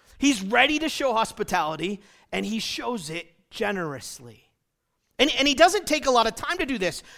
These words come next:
You can sense his eagerness, right? Uh, the end of verse two, "When he saw them, he ran from the tent door to meet them."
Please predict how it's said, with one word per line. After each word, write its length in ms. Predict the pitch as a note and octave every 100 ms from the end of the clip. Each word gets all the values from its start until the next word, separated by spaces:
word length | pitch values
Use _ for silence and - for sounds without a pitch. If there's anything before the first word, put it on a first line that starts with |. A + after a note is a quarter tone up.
| -
You 140 | G3 C4
can 160 | D4+
sense 340 | - A#3 A3 B3
his 200 | B3+ -
eagerness, 880 | C4+ C#4+ C#4+ B3 G3 B2 - - - _ _ _ _ _ _ _ _ _ _ -
right? 360 | D#3+ B3+ E4 - _ _ _ _ _ _ _ _ _ _ _ _ _ _ _ -
Uh, 320 | F3 F3 E3
the 100 | F#3+
end 100 | A3+
of 80 | A#3+
verse 180 | A#3 A3+
two, 200 | - B3+
"When 180 | G3+ G#3+
he 120 | C4
saw 280 | - B3+ A#3+
them, 160 | B3
he 160 | G#3 B3+
ran 680 | A3 F3+ G3+ C4 C#4+ C#4+ C#4
from 220 | B3 G#3+
the 80 | F#3
tent 320 | - F3+ -
door 160 | D#3+
to 80 | D3
meet 240 | C3+ C3 C3
them." 260 | A2 G#2+